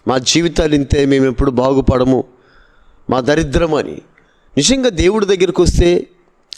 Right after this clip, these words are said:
ఆయన అనుకుంటే నిన్ను ఎంతటి స్థానానికైనా దేవుడు తీసుకెళ్తాడు, హెచ్చిస్తాడు,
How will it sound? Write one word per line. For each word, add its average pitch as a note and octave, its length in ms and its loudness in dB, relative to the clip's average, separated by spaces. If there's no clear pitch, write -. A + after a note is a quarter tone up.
ఆయన D3+ 240 2
అనుకుంటే E3 680 0
నిన్ను C3+ 500 2
ఎంతటి D#3 440 0
స్థానానికైనా C#3+ 640 0
దేవుడు B2+ 300 0
తీసుకెళ్తాడు, A#2+ 880 0
హెచ్చిస్తాడు, A2+ 800 0